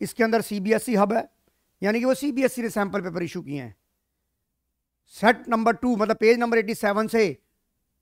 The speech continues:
डॉक्टर साहब के अपने पेपर, प्रैक्टिस पेपर स्टार्ट हो रहे हैं। एटी सेवन नंबर पेज आप ओपन करेंगे अपनी बुक का।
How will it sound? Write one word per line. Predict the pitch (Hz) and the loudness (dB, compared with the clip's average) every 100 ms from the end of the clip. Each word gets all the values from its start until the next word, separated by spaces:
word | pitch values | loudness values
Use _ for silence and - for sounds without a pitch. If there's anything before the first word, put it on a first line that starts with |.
| _ _ - | _ _ -4
डॉक्टर | 175 196 247 | -2 0 -2
साहब | 220 220 | 2 2
के | 233 | 2
अपने | 208 202 226 | 0 0 -2
पेपर, | 202 190 220 - _ _ _ _ _ _ _ _ _ _ _ _ _ _ _ _ _ _ _ _ _ _ _ _ _ _ _ _ | 0 2 2 0 _ _ _ _ _ _ _ _ _ _ _ _ _ _ _ _ _ _ _ _ _ _ _ _ _ _ _ _
प्रैक्टिस | 202 202 240 | -2 -2 -2
पेपर | 220 208 208 | -2 -2 -2
स्टार्ट | 196 196 214 | 2 2 2
हो | |
रहे | 214 226 | -2 -4
हैं। | - _ _ 185 | -6 _ _ -4
एटी | 185 214 | -4 -2
सेवन | 208 214 | -2 -2
नंबर | 214 214 | -2 -4
पेज | 202 202 214 | -2 0 0
आप | 208 | 0
ओपन | 202 220 | -2 -4
करेंगे | 208 220 | -4 -4
अपनी | 220 220 | -4 -4
बुक | 208 214 | -4 -2
का। | 247 | 0